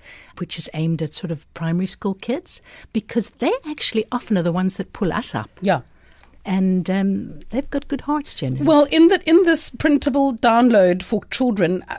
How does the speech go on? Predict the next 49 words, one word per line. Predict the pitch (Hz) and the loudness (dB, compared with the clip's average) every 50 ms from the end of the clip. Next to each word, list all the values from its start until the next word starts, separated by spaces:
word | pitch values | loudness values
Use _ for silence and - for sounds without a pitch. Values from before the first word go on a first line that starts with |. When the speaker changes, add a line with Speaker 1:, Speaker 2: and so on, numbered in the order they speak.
| - 233 - | -10 -8 -4
Speaker 2:
what | 226 196 226 233 | 2 2 4 4
I've | 247 233 | 4 2
seen | - - - - 285 277 269 269 269 - | 2 -2 0 0 2 4 4 4 2 4
as | - 226 196 180 | 2 0 2 2
a | 220 196 | 0 2
running | 190 185 185 214 226 214 | 4 4 4 6 4 4
theme | 185 - - - 269 233 180 151 147 170 185 - | 2 0 -4 -2 -2 0 2 0 0 0 -2 0
is | - 202 196 185 190 175 160 - - - - - - - _ _ _ _ _ - | 2 2 4 4 4 2 -2 -6 -10 -14 -20 -20 -20 -20 _ _ _ _ _ -10
these | - 202 175 185 226 233 254 226 | -6 -2 2 4 4 4 6 4
are | 262 | 4
the | 226 226 | 2 0
things | - - 269 233 220 202 - | -2 -2 -2 2 2 2 2
that | 214 - - | 0 -2 2
you | 175 185 202 | 4 4 4
can | 185 - - 185 | 4 2 -2 -2
teach | 175 - - 233 202 - - - | 0 0 0 0 0 0 0 -2
the | - - | 0 2
adults | - 202 180 180 180 - - 175 | 2 2 2 2 -2 -2 -4 -2
in | 185 190 | 2 2
your | 185 175 165 | 2 2 2
life. | 165 165 160 - - - | 0 -2 -4 -8 -4 -2
Speaker 1:
Exactly. | 220 190 214 208 - 196 214 233 214 - - 269 | 0 2 2 2 2 2 2 2 0 0 2 2
Speaker 2:
So | 254 | 4
I | 254 254 | 6 6
Speaker 1:
We | 254 294 | 6 6
can | |
Speaker 2:
really | 277 294 302 311 330 370 | 6 6 6 4 4 4
Speaker 1:
learn | 254 269 285 | 4 4 4
Speaker 2:
quite | 285 285 277 339 | 4 4 2 2
Speaker 1:
a | 302 | 2
lot. | |
Speaker 2:
like | 226 220 254 262 - | 2 2 2 -2 -4
that. | - 170 165 170 - - | -4 -4 -4 -4 -8 -4
Yeah. | 277 294 262 330 294 180 143 - - | -2 2 2 4 2 2 0 -4 -6
Speaker 1:
Yeah, | - 208 196 196 190 | -6 -4 -2 0 2
Speaker 2:
Yeah. | 254 269 240 160 156 | 4 4 4 2 0
It | 160 | -2
Speaker 1:
we | 196 208 | -2 2
Speaker 2:
speaks | 202 285 262 226 214 | 2 2 2 2 2
Speaker 1:
can | |
Speaker 2:
to, | 240 285 269 254 | 2 4 4 4
Speaker 1:
all | 190 170 | 2 0
learn. | 151 147 147 147 165 | -4 -6 -6 -4 -4
Speaker 2:
exactly. | - 196 185 196 202 208 202 - - 156 | -2 -2 2 2 2 2 2 -2 -8 -8
It | 160 - | -8 -8
speaks | - - 269 226 - | -2 -2 0 0 0
to | - - - | -2 0 0
us | 208 196 - - | 0 0 0 0
learning | 185 185 190 190 190 196 196 196 | 0 2 2 2 2 2 0 -2